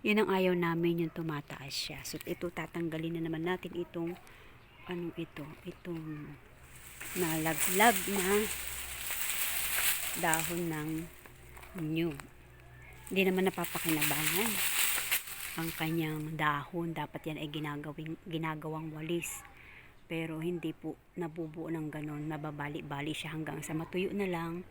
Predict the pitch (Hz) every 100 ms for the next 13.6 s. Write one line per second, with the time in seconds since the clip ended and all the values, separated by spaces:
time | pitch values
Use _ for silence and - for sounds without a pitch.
0 | - - - - - 170 156 147 143 147
1 | 151 143 139 143 - - - - - -
2 | 180 240 233 - 175 - - 170 160 156
3 | 170 160 170 147 - - 170 165 160 151
4 | 151 - 160 160 180 214 214 196 190 185
5 | 185 175 170 165 170 - - - - -
6 | - - - - - - - - - -
7 | - - - - - - - - - -
8 | - 170 165 165 151 139 131 135 147 123
9 | - - - - - - 208 294 247 240
10 | 190 - 175 165 165 165 - 196 190 185
11 | 196 - - - - - - - 180 160
12 | - 165 160 156 180 185 - 175 185 175
13 | 160 160 143 - 117